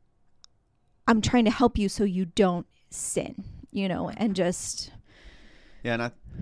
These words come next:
Speaker 2: that's a good distinction because I know, not necessarily my experience, but I know there's probably a lot of parents who don't have that open door of communication with their kids. Like, their philosophy is more so like, "Man, I hope my kid doesn't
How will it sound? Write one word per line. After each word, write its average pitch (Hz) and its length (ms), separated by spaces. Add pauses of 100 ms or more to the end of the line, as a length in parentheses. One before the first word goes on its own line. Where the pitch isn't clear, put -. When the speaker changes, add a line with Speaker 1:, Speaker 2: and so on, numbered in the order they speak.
(320)
Speaker 2:
that's 147 180
a 113 40
good 131 140
distinction 113 420
because 113 520 (560)
I 123 120
know, 117 420 (720)
not 131 160
necessarily 110 400 (260)
my 113 220
experience, 110 360
but 113 60
I - 20
know 117 260 (180)
there's 127 140
probably 202 240
a 127 40
lot 117 120
of - 80
parents 110 420 (380)
who 113 500 (1080)
don't 117 220
have 110 240
that 107 180
open 104 220
door 104 140
of 92 80
communication 98 480
with 104 80
their 95 100
kids. 107 340
Like, 101 140
their 104 160
philosophy 104 420
is 95 120
more 98 160
so 98 160
like, 90 180
"Man, 98 180
I 90 60
hope 98 160
my 90 140
kid 92 320
doesn't 92 560